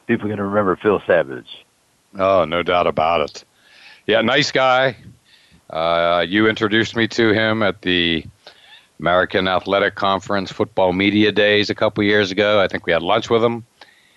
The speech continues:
Speaker 2: And
Speaker 1: Yes.
Speaker 2: he was just terrific, just an impressive guy. He used to be the general manager of the Cleveland Browns. And, uh, yeah,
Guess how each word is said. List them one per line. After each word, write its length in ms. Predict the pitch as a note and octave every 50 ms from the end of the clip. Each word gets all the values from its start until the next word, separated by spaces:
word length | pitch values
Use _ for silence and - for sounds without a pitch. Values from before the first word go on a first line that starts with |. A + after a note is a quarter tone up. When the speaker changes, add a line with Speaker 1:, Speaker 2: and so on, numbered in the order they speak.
| _ _ _ -
Speaker 2:
And 720 | C#2+ D2+ D2+ D2+ D2+ D2+ D2+ D2+ D2+ D2+ D2 C#2+ C#2+ - _
Speaker 1:
Yes. 220 | G#2+ G2 E2+ D2 - - -
Speaker 2:
he 80 | - G#2+
was 160 | G#2 G2+ F#2+
just 180 | A#2 G#2 - -
terrific, 460 | - A#2+ B2+ A#2+ A2 F2 D#2 C#2 -
just 240 | - G2 F2+ - -
an 80 | F2+
impressive 440 | F2 D#2 - G2+ G2 - - G2+ F2+
guy. 260 | G2 G2 F#2+ G2 G2
He 80 | F#2+ F#2+
used 120 | F#2 - -
to 40 |
be 100 | F#2+ G2
the 80 | F#2+ F#2+
general 300 | F2 G2 F#2+ F#2+ G2 G2
manager 380 | F#2+ F#2+ F#2+ F#2+ F#2+ F#2 F#2+ F#2+
of 80 | G2
the 60 | F#2+
Cleveland 440 | F#2+ - G2 F#2+ F2+ G2+ G#2+ A2+ A2+
Browns. 560 | G#2+ G2 F2 E2 E2+ F2+ G#2 A2+ - - - - _ _ _ _ _ - - _ _ _ _ _ _ _ _ _ _ _ _
And, 400 | - D#2+ D#2+ D#2+ D#2+ D#2+ D#2+ D#2+
uh, 600 | E2 D#2+ D#2+ D#2+ D#2+ D#2+ D#2+ D#2+ D#2+ D#2+ D#2 D2+ - - _ _ _ _ _ _ _ _ _ _ _ _
yeah, 300 | G2+ A2+ A2+ F#2 -